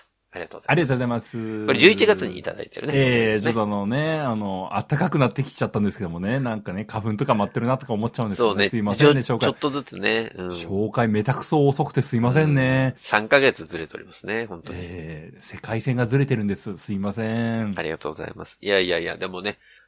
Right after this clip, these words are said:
Speaker 1: ポエムみんな期待してますからね。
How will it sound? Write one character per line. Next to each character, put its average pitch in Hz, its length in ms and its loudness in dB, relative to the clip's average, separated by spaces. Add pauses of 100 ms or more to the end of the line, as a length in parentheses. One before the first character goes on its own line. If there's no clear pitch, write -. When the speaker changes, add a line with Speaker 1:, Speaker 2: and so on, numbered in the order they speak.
(140)
Speaker 1:
ポ 110 220 6
エ - 20 6
ム 92 140 0
み 95 120 -6
ん 107 60 -6
な 123 80 0
期 - 180 -8
待 156 140 6
し - 60 -8
て 185 100 -4
ま 196 140 -2
す - 80 -20
か 117 100 6
ら 90 100 0
ね。 151 520 0